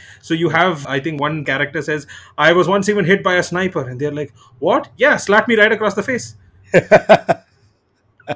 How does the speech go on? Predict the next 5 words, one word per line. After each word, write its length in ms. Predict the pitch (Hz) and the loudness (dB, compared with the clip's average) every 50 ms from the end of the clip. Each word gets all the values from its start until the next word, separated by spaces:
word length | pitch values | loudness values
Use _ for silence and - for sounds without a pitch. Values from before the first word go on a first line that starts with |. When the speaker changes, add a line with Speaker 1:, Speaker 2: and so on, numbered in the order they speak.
| - _ - - - _ _ - - - _ _ - - _ - - - - - - - | -10 _ -12 -12 -12 _ _ -16 -16 -16 _ _ -18 -16 _ -10 -10 -8 -8 -8 -10 -8
Speaker 1:
So 120 | - 175 | -8 -2
that 300 | 170 180 185 220 214 - | 2 4 4 4 2 2
kind 200 | 202 208 214 208 | 0 0 0 0
of 120 | 220 202 - | -2 -2 -2
comedy, 600 | 190 175 185 196 190 202 220 233 220 - - | -4 -2 -2 -2 -4 -4 -4 -8 -8 -10 -14